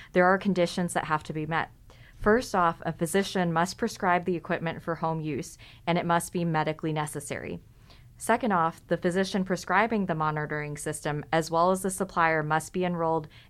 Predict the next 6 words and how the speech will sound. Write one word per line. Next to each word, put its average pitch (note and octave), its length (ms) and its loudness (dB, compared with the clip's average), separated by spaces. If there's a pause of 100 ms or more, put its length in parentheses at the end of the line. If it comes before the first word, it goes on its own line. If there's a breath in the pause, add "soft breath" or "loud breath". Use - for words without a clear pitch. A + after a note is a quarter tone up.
in D#3+ 120 0
Medicare E3 640 0
and D#3 140 0
accept D#3 380 -2
Medicare D#3 420 -2
assignment. D3+ 500 -2